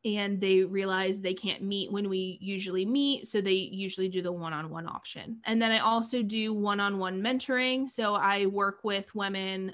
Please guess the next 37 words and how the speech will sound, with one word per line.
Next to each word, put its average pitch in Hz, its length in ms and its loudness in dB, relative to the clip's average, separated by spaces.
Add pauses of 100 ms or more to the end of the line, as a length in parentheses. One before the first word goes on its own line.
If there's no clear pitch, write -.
um, 190 360 -4
monthly 196 460 -2
one-on-one, 220 960 0
and 220 180 2
that's 208 300 2
not 202 320 2
really 208 300 0
any 202 220 -2
specific 202 600 -4
topics. 277 600 0
It's 214 220 -4
really 202 340 0
just 185 440 -6
what 185 320 -2
people 190 320 -6
are 185 100 -2
bringing 175 400 -6
in. 175 400 -6
So, 180 600 -2 (340)
um, 196 280 0
if 190 140 -4
someone's 202 400 -4
really 190 240 0
struggling 190 760 -4
with 196 600 -4
their 196 140 -4
relationship 202 540 -4
with 285 280 -4 (180)
movement, 233 600 0
then 190 360 -4
that's 185 260 -2
what 190 80 -8
we'll 190 120 -4
focus 180 360 -8
on 185 180 -8
that 165 180 -8
month. 165 220 -12